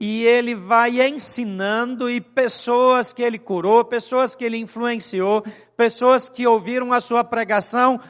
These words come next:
o seguem. E de repente Jesus vê uma multidão dessas pessoas perto dele. E em Mateus, no capítulo cinco, mostra Jesus começando uma declaração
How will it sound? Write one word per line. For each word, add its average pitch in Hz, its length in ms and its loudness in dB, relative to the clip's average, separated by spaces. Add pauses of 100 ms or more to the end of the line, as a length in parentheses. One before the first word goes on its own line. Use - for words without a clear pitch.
o 233 80 -2
seguem. 226 720 0 (1120)
E 196 80 -4
de 226 160 -2
repente 277 600 2
Jesus 240 640 -2
vê 233 180 4
uma 262 200 0
multidão 269 920 -2
dessas 254 340 0
pessoas 226 520 -2
perto 208 420 0
dele. 208 380 -2 (580)
E 226 60 -2
em 262 80 -2
Mateus, 269 560 2
no 240 100 -6
capítulo 254 540 -4
cinco, 254 720 -8 (880)
mostra 262 720 0
Jesus 233 600 -4
começando 277 1500 0 (540)
uma 240 240 2
declaração 240 1800 -2